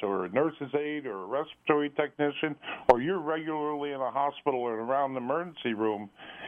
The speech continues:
it's not uncommon to be accosted, to, to be hit, to be punched in the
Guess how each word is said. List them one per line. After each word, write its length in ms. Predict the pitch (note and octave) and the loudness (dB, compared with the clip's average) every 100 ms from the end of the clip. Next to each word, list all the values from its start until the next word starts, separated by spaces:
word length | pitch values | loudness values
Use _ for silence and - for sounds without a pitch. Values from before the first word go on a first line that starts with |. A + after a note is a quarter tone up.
| - | 4
it's 140 | G#3 - | 4 4
not 320 | F3 G3 G#3+ | 2 4 4
uncommon 920 | G#3 G3+ F#3+ - G3 A3 D3 G2+ G#2+ A2 _ - - - - | 2 0 -2 4 6 6 2 -2 -4 -12 _ -20 -20 -4 6
to 80 | D#3 | 6
be 320 | D#3+ F#3 D#3+ - | 6 -4 -6 -4
accosted, 680 | F3 - F#3 A3+ A3 - - D#2 _ | -4 0 0 0 -6 -8 -8 -8 _
to, 140 | C#3+ C3+ - - | 2 2 -6 0
to 100 | C#3+ | 0
be 240 | D#3 D3 | 0 -2
hit, 280 | C#3 G3+ - _ | -2 -2 -6 _
to 60 | B2+ | -2
be 140 | A#2+ | -2
punched 460 | B2+ - D#3+ - - | 4 4 4 -2 -6
in 100 | |
the 120 | F3+ | -4